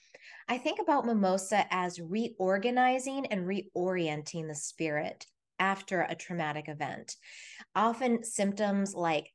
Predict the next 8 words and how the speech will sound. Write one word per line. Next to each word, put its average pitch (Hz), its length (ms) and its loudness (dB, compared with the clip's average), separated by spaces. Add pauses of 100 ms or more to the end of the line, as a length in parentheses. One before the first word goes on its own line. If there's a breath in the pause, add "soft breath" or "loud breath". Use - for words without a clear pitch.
insomnia 208 1300 2
or 156 380 -2
difficulty 170 520 -4
sleeping, 196 840 0 (140 loud breath)
nightmares, 196 960 2
night 151 240 0 (100)
terrors, 202 800 2 (540 loud breath)
uh, 156 380 2